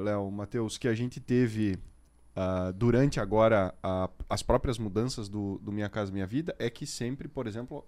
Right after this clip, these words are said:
a Caixa, Caixa Econômica Federal, que é um banco social, né? A gente até teve recentemente, né, Matheus, num, num encontro da, da Caixa, e eles trazendo esse, todo esse ponto, que eles têm a função de banco, né,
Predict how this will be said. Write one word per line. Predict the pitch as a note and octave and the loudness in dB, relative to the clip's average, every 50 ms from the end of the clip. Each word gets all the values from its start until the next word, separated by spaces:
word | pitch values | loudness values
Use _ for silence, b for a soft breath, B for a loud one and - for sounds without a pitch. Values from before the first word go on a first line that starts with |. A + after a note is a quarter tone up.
| - - | -14 -14
a | B2 - | -14 -10
Caixa, | - B2 A#2 C3 C#3+ - - F3 F3+ - - _ _ - | -8 -6 -4 -4 -4 -6 -8 -10 -12 -12 -16 _ _ -20
Caixa | - - G#2+ - A2 | -16 -14 -10 -8 -8
Econômica | - - F#2+ F#2+ A2 C3+ C#3+ - C3+ | -6 -4 -2 -2 0 -2 -2 -4 -6
Federal, | - - G2+ G2 G2 B2+ D3 | -6 -2 -2 0 2 0 0
que | D3+ - | 0 -2
é | C3 | -2
um | A#2+ A2+ | -2 -2
banco | A2+ B2 C3+ C#3+ - | -2 -2 -2 -2 -4
social, | - - A#2+ - - - - G2 A2 D#3 F3 | -6 -6 -6 -6 -4 -4 -2 -2 -2 -2 -6
né? | C#3+ F#2+ A2+ D3+ B B B B B B | -8 -8 -10 -10 B B B B B B
A | - | -4
gente | A#2 C3 C3+ D3+ | -2 0 0 0
até | C#3+ - D#3 | 0 0 0
teve | - - C#3+ D3 D3 D3+ | 0 2 0 2 2 2
recentemente, | C#3 A#2+ - C3+ C3 - A#2+ A2 A#2 C3 D3 D3 - | 0 0 0 -2 -2 -2 -2 -2 -2 -2 -2 -4 -4
né, | A2 A2 A#2+ B2+ B2 B2 A#2+ | -4 -2 -2 -2 -2 -2 -2
Matheus, | A2+ G#2 - A2 G2+ G2+ | -4 -4 -4 -4 -6 -4
num, | A2 G2+ G2+ G2+ | -4 -4 -4 -4
num | G2+ G#2+ G#2+ G#2+ | -4 -2 -2 -2
encontro | G#2+ G2 G#2+ G#2+ A2+ A#2+ - A#2 | -2 -4 -4 -6 -6 -6 -8 -8
da, | G#2+ G#2 G#2 G2 - B B B B B B B B B | -8 -8 -8 -8 -10 B B B B B B B B B
da | G#2 G2+ | -6 -6
Caixa, | - - A#2+ B2 D3 D3+ - - G#2 F#2+ B B B B B B B | -2 -2 -2 0 0 -2 -2 -6 -8 -8 B B B B B B B
e | G#2 A2 | 0 2
eles | B2 C3 D3+ D3+ | 2 2 2 -2
trazendo | - E3+ D#3+ C#3+ C#3+ C#3+ D3 | 2 4 4 6 6 4 4
esse, | D3 - - E3+ | 4 2 2 0
todo | D#3+ - E3 D3+ D#3+ | 2 2 2 4 4
esse | D#3+ - - | 4 2 2
ponto, | - - C3+ A2+ - - | 0 2 2 2 2 2
que | A#2+ | 0
eles | A2 G#2 - | 0 0 0
têm | - B2 A#2+ B2+ | 0 0 2 2
a | A#2+ A#2 | 0 0
função | - - - - C#3 B2+ A#2 - - - A#2 A#2 A2+ | -2 -8 -4 -2 -2 -2 -2 -4 -4 -4 -4 -4 -4
de | A2 C3+ | -4 -4
banco, | D3 C#3 C3 B2+ D3+ F#3 F#3 - - - - _ _ - | -4 0 0 2 2 2 0 -6 -14 -16 -18 _ _ -8
né, | F#2 F#2 A#2+ F3+ | -6 -4 -4 -4